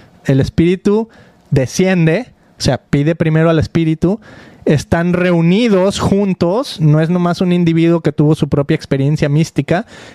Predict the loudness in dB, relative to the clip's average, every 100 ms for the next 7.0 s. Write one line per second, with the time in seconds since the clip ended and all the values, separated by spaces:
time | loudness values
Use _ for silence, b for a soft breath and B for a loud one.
0 | B -2 -2 -2 -2 0 0 0 -2 0
1 | 0 0 -8 -18 _ _ _ _ -2 -2
2 | 0 0 2 2 0 0 0 2 0 0
3 | 0 0 -2 0 -2 -2 0 0 2 0
4 | 0 -2 0 0 -2 -2 -2 -4 -6 B
5 | B B B B -2 0 0 0 0 0
6 | 0 0 -2 0 -2 0 -2 -2 -2